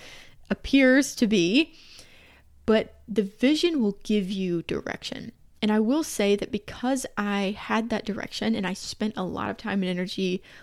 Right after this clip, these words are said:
looking at moving to Florida and trying to figure out if Pensacola, Florida was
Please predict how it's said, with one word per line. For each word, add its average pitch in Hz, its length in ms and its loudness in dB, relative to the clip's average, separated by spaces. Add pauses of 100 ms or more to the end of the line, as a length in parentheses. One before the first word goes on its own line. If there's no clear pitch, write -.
looking 214 280 6
at 180 60 -2
moving 202 280 0
to 214 60 -8
Florida - 440 2 (1040)
and 190 120 -2
trying 208 260 2
to 202 40 2
figure 196 260 2
out 196 120 2
if - 80 -8
Pensacola, 214 420 -2
Florida 220 280 0
was - 140 -10